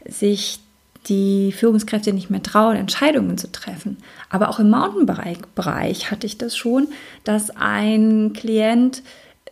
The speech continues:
dann sich nicht mehr traute zu entscheiden, was ziehe ich denn an am Start? Und dann war fünf Minuten vor dem Start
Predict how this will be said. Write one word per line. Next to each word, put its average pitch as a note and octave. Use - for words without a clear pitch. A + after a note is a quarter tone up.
dann A3+
sich A#3
nicht A3+
mehr A3
traute B3
zu -
entscheiden, A#3+
was B3
ziehe C#4
ich C4+
denn B3
an D4
am -
Start? F#3+
Und A3
dann G#3+
war A3
fünf C4
Minuten B3+
vor B3
dem A#3
Start A#3+